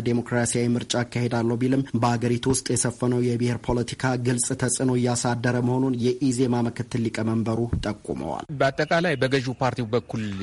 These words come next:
Speaker 2: የሚደረጉ የይምሰል ቅስቀሳዎች እናያለን። መሬት ላይ ስትወርድ ግን ከዛ በተለየ ሁኔታ ነው እያየን ያለ ነው። ነጻ፣ ፍትሐዊ፣ ገለልተኛ የሚባለው ነገር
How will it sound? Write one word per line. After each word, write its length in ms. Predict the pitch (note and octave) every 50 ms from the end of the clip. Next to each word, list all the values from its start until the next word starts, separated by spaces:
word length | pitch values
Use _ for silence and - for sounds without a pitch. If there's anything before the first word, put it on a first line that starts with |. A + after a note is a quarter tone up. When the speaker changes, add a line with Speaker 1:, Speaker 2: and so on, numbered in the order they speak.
| G2 G2
Speaker 2:
የሚደረጉ 680 | A2 A#2+ A#2 B2+ B2 G#2 G2+ B2+ A2+ G2+ A#2 A2 F#2+ G#2 G2+ F#2+ F#2 F2 E2 E2+ E2+ -
የይምሰል 560 | G#2+ B2 C#3 D3 C#3 C3+ - - C3 A#2+ A2+ G#2 G2
ቅስቀሳዎች 600 | - - - - - C3+ - D3+ D#3+ F3 D#3 - - - B2
እናያለን። 540 | A2 G#2 G#2 G2 G2 F#2+ F2+ E2+ F2+ F2 D#2 A2
መሬት 280 | A#2 C3+ D3 D3+ C#3+ D#3
ላይ 140 | C#3+ C#3
ስትወርድ 420 | C3+ - - - B2+ B2+ A#2+ G#2+ A2
ግን 200 | B2 B2 E3+ F#3+
ከዛ 320 | - C3 A#2 G#2 A2 A2+ G#2+
በተለየ 400 | G#2+ G#2 - G#2+ G#2 G2 F#2+ G2
ሁኔታ 380 | F2 F#2+ F#2 F#2 F2+ - F#2 F2+
ነው 120 | F2+ F#2
እያየን 400 | F2+ F2+ F#2 F2+ F2 F#2 F2+ F2
ያለ 200 | F2+ F2+ E2+ E2+ E2+ E2
ነው። 160 | E2+ F2 E2+ D#2+ E2 F2+ F#2 F#2
ነጻ፣ 220 | F2+ G#2 A2 - - C3 C3+ C#3+
ፍትሐዊ፣ 380 | - - - - G#2 G2 G#2 C3+ D3
ገለልተኛ 380 | B2+ A2+ G#2 G#2 G2+ F#2 - A#2 B2+ C#3 C#3 C3 A2
የሚባለው 540 | G#2+ G#2+ G#2+ G#2+ G2+ F#2+ G2+ G2+ G2 G2+ G2
ነገር 280 | G#2 A#2+ C3 E3+ F3+